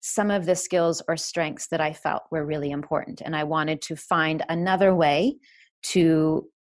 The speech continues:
identify those or to, to bring those back into the conversation of the interview. So some of the questions that might be really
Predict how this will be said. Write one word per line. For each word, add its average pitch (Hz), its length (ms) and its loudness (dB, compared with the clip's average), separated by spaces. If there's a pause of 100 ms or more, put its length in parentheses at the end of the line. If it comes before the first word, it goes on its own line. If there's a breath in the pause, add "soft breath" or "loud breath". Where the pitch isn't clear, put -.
(280)
identify 180 600 4
those 143 260 0
or 147 60 -4
to, 151 320 -2
to - 140 -6
bring 175 300 0
those 160 220 0
back 156 340 -2
into 165 320 -4
the 156 100 -2
conversation 143 760 -4
of 143 100 -6
the 143 120 -4
interview. 151 440 -2 (640 loud breath)
So 208 380 4 (120)
some 254 280 2
of 277 80 4
the 269 80 6
questions 180 580 -2
that 170 180 -2
might 165 220 -6
be 156 120 -6
really 151 280 -6